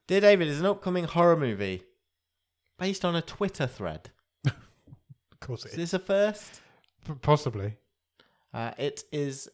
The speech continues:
Speaker 1: a Lionsgate, uh, movie co-
Speaker 2: Oh, okay.
Speaker 1: co-produced by BuzzFeed Studios. <laughs>
Speaker 2: You're not selling
Speaker 1: In
Speaker 2: this to me.
Speaker 1: case
Speaker 2: You,
Speaker 1: you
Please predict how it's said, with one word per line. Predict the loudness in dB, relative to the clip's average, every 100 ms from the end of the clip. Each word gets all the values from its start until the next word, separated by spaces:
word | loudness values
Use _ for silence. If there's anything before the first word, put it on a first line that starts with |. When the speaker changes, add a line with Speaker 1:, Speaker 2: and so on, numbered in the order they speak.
| -6
Speaker 1:
a | -4 -4 -6
Lionsgate, | 2 4 4 2 0 0 -2 -14 -20 _ _ _ _
uh, | -10 -8
movie | -6 -4 -2 -4 -6 -8
co- | 0 0
Speaker 2:
Oh, |
okay. | 0 -6 -8
Speaker 1:
co-produced | -6 -6 -6 -14 -14 -16 _
by | -8 -8
BuzzFeed | -8 -6 -6 -8 -8 -6 -6
Studios. | -10 -12 -12 -12 -12 -14 -14 -16 -18 -18 _ _ _ _
<laughs> | _ _ _ _ _ -20 -20 -20 -6 4
Speaker 2:
You're | 4
not | 8
selling | 8 8
Speaker 1:
In | 4
Speaker 2:
this | 0
to | 0
me. | 4
Speaker 1:
case |
Speaker 2:
You, |
Speaker 1:
you | 4